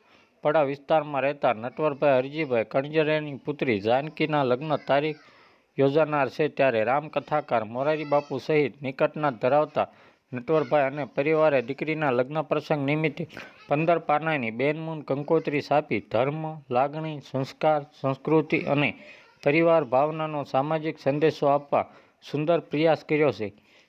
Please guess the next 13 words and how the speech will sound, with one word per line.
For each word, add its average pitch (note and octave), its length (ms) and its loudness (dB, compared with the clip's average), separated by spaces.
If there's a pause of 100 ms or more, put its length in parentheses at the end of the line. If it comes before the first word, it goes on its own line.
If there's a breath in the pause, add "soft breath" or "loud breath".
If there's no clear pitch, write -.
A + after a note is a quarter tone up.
(120 soft breath)
આ D3 140 0
કંકોત્રીમાં D#3 760 -2
જાનકી D3 420 0
લગ્નોત્સવ, D3+ 720 -2 (100)
ટાઇટલ D#3 520 0
અને C#3+ 200 -4
મોરારી C#3+ 400 2
બાપુના D3 520 0
આશીર્વાદ C3 460 0
ઉપરાંત B2 440 0
દીકરી C#3 340 -4
જાનકીના C#3+ 600 -2 (400 loud breath)
સંભારણા, D#3 640 0